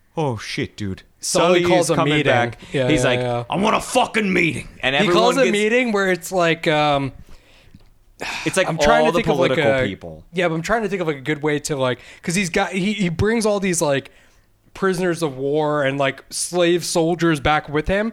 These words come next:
Speaker 1: Right, but these are all guys that, like, he, these are, like, Cinna's men.
Speaker 2: Yeah,
Speaker 1: Like, these
Speaker 2: yeah,
Speaker 1: are, like,
Speaker 2: yeah, yeah.
Speaker 1: Roman dudes. Like,
Speaker 2: Yeah,
Speaker 1: these
Speaker 2: yeah, yeah.
Speaker 1: aren't, like, f-, guys from a foreign land.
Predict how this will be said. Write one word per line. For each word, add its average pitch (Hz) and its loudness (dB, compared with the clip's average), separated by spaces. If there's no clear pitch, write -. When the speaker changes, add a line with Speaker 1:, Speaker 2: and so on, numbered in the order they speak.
Speaker 1:
Right, 151 0
but 175 0
these 185 -2
are 233 -2
all 170 2
guys 151 0
that, 156 -4
like, 139 -6
he, 143 -10
these 160 -2
are, 202 -6
like, 196 -4
Cinna's 131 -2
men. 101 -6
Speaker 2:
Yeah, 143 2
Speaker 1:
Like, 202 2
these 196 4
Speaker 2:
yeah, 208 4
Speaker 1:
are, - 2
like, 185 4
Speaker 2:
yeah, 170 4
yeah. 165 4
Speaker 1:
Roman 170 2
dudes. 95 -2
Like, 120 -2
Speaker 2:
Yeah, 156 0
Speaker 1:
these 147 2
Speaker 2:
yeah, 139 2
yeah. 131 4
Speaker 1:
aren't, 196 0
like, 147 -2
f-, - -18
guys 139 0
from 147 -6
a 120 0
foreign 123 -2
land. 110 -4